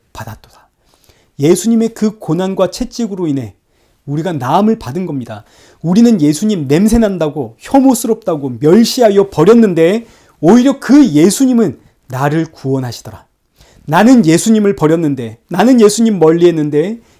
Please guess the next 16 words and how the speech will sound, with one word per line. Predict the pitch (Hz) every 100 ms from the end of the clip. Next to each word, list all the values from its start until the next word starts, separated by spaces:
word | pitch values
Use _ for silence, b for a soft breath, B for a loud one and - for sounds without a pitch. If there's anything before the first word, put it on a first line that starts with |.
| b
예수님은 | 139 147 190 175 160 160
이런 | 147 156
나를 | 147 139 233 269 269 b b b -
구원하시더라. | 185 220 277 226 220 202 170 - b b b _ _ _ _
할 | - 165 135
말이 | 131 113
없죠. | 110 - - _ _ -
여러분, | 160 180 170
우리에겐 | 127 143 143 139
할 | 156
말이 | 151 127 127
없습니다. | - 123 104 117 _ b b b
우리가 | 180 208
무슨 | 196 135 -
말 | 180 165
하겠습니까? | 139 160 143 151 117 _ 107